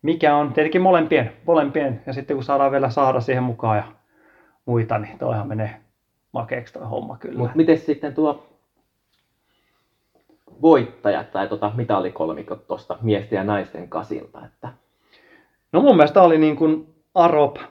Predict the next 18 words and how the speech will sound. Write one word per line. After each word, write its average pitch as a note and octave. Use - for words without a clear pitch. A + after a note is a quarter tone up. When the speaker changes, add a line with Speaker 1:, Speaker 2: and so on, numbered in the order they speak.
Speaker 1:
Marko D3
Arop, C#3+
joka, C#3
niin C#3
kuin, C#3
miesten C#3+
kisan C3+
voitti, C3+
niin C3
hän C3+
on C#3
hieman D3
tunnettu C#3+
siitä, B2+
että A#2
lähtee, A#2+
lähtee C3
vetohommiin. B2